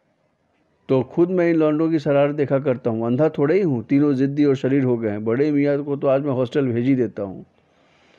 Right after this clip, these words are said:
अब तक तो तुम्हें इसकी ज-, इनकी कोई शरारत न सूझती थी, आज आंखें इतनी तेज हो गई? तुम ही ने इतना शोक करके रखा है इन लोगों को, तो मैं क्या विष की गांठ हूँ? मेरे कारण तुम्हारा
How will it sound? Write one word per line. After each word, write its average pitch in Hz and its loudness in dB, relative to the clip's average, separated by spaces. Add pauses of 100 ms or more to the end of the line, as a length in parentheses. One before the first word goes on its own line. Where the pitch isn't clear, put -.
(280)
अब 127 0
तक 175 0
तो 170 0
तुम्हें 156 0
इसकी 143 -2
ज-, 127 -2 (280)
इनकी 143 2
कोई 143 0
शरारत 156 2
न 156 -2
सूझती 151 -2
थी, 175 -8 (320)
आज 143 0
आंखें 147 -2
इतनी 147 0
तेज 165 2
हो 220 2
गई? 147 0 (680)
तुम 123 2
ही 156 4
ने 156 2
इतना 156 -2
शोक 143 -4
करके 143 0
रखा 139 0
है 160 0
इन 151 0
लोगों 113 -2
को, - -12 (340)
तो 143 2
मैं 156 0
क्या 151 0
विष 143 0
की 165 0
गांठ 143 -2
हूँ? 196 -4 (1500)
मेरे 143 2
कारण 151 0
तुम्हारा 147 0